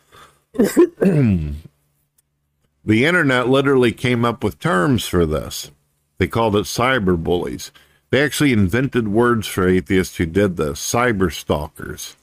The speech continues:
People who got into your business in the real life by using their computer and electronics. Remember, for years, Christians, Muslims, and people of all different faiths were making videos,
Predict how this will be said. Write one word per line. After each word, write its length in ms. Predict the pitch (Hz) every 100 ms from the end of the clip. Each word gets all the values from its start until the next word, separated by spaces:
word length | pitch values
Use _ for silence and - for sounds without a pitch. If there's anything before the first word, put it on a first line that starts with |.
| _ _ _ - - - _
People 320 | 123 104 113
who 140 | 107
got 260 | 98 110 104
into 240 | 107 101
your 160 | 92 90
business 800 | 80 131 110 - 87 71 - - - _
in 140 | - 95
the 100 | 95
real 240 | 101 110
life 560 | 92 110 95 - - - - - - -
by 80 |
using 480 | 98 104 107 92 98
their 120 | 95
computer 640 | 90 95 85 131 135 92 85
and 80 |
electronics. 1000 | 82 85 90 - 131 131 95 - - - - _ _ _ _ _ _ _ _ _ _ _ _ _ _ - - - - - - _ _
Remember, 600 | 113 127 180 190 131 123
for 180 | - 123
years, 760 | 107 113 175 175 113 87 87
Christians, 800 | - - 143 - 127 90 82 - -
Muslims, 680 | 92 95 117 131 120 110 98
and 140 | 90 90
people 320 | 120 127 107
of 100 | 90
all 220 | 107 123
different 360 | 117 113 98 90
faiths 440 | - 120 87 -
were 100 | 95
making 380 | 101 117 107 104
videos, 560 | 113 117 98 90 87